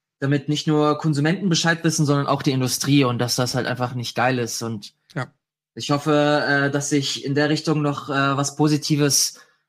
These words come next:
Speaker 1: äh, tut, bin da aber ein bisschen skeptisch und hoffe einfach, dass die, dass das den Entwicklern einfach gut geht, weil ich kann mir vorstellen, du arbeitest jahrelang an deinem, äh, an deinem Spiel und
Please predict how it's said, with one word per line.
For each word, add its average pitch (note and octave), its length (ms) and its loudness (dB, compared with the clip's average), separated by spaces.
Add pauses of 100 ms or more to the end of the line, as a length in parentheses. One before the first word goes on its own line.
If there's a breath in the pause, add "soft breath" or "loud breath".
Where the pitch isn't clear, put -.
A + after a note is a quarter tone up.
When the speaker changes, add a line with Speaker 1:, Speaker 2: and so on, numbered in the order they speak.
(120)
Speaker 1:
äh, C3+ 100 2
tut, - 680 0
bin D3+ 160 4
da D#3 120 6
aber C#3+ 120 2
ein C3+ 60 0
bisschen C#3 440 0
skeptisch C#3 560 -2
und A#2 80 -4
hoffe B2+ 220 0
einfach, B2+ 340 -2
dass B2+ 200 -4
die, B2 500 -2 (1160)
dass B2+ 200 -2
das C#3 160 0
den C3+ 100 2
Entwicklern C3 400 0
einfach A#2+ 240 -4
gut B2+ 180 -2
geht, B2 160 0
weil B2+ 140 2
ich - 160 -2
kann D3 160 4
mir D3 120 6
vorstellen, D3+ 360 2
du C#3 80 4
arbeitest C#3+ 400 2
jahrelang D#3 580 4
an C#3 120 2
deinem, C#3+ 280 2
äh, B2+ 140 -2
an B2 160 0
deinem C3 180 0
Spiel F#3 500 2
und C#3 420 2